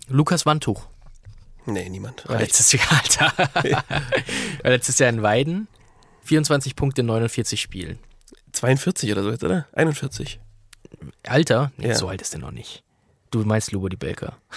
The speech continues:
Speaker 2: Ja, der ist
Speaker 1: Achtunddreißig.
Speaker 2: achtunddreißig, ja. Also D L zwei sehe ich jetzt wirklich nicht mehr.
Speaker 1: Mhm.
Speaker 2: Ich glaube, dass dann eher nochmal Selb oder so.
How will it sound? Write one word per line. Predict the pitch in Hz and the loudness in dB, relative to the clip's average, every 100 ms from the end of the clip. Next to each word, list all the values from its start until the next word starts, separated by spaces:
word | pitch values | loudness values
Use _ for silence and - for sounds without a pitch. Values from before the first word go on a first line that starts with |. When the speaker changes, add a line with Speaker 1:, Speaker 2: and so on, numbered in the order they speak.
| - _ _ - | -20 _ _ -4
Speaker 2:
Ja, | 120 | 0
der | 101 131 | 4 6
ist | |
Speaker 1:
Achtunddreißig. | 139 143 113 101 - 110 _ _ | 4 2 2 2 -2 -8 _ _
Speaker 2:
achtunddreißig, | 147 127 113 113 110 - | -4 -4 -4 -6 -8 -8
ja. | 107 107 110 - - - - - - - - - - - - | -8 -8 -8 -14 -20 -20 -20 -20 -20 -20 -20 -20 -20 -20 0
Also | 147 139 | 4 6
D | 135 143 | 8 8
L | 131 | 6
zwei | - 120 | 4 0
sehe | 120 113 | 2 0
ich | |
jetzt | 110 | 0
wirklich | 113 104 | -2 -2
nicht | 101 107 | -4 -4
mehr. | 101 - - | -4 -6 -16
Speaker 1:
Mhm. | 135 107 110 117 - | -10 -6 -4 -6 -8
Speaker 2:
Ich | - - | -10 -4
glaube, | 120 120 127 | 4 4 6
dass | 123 123 - - | 4 2 0 2
dann | 104 127 | 4 4
eher | - 135 127 | 6 6 6
nochmal | 120 120 113 | 6 4 4
Selb | 107 110 | 4 4
oder | 117 107 113 | 4 2 2
so. | - - | 0 -4